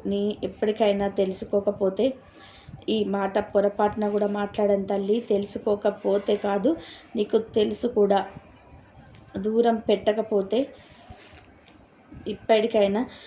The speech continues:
దూరం పెట్టకపోతే నీ జీవితంలో ఇంకా ఎన్నో నష్టాలను జరిగే అవకాశం ఉంది.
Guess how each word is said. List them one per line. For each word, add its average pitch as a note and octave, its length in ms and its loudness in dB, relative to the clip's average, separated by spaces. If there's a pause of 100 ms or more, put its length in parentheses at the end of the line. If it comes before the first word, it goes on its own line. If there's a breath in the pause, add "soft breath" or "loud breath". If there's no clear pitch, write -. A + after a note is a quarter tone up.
(160 loud breath)
దూరం G#3 340 4
పెట్టకపోతే G3+ 720 0 (840 loud breath)
నీ A3+ 100 -2 (100)
జీవితంలో G#3+ 680 2 (180)
ఇంకా G3+ 360 -2
ఎన్నో G3+ 300 2 (140)
నష్టాలను G3+ 720 2
జరిగే G3 360 4
అవకాశం G3 580 -2
ఉంది. F#3 200 -4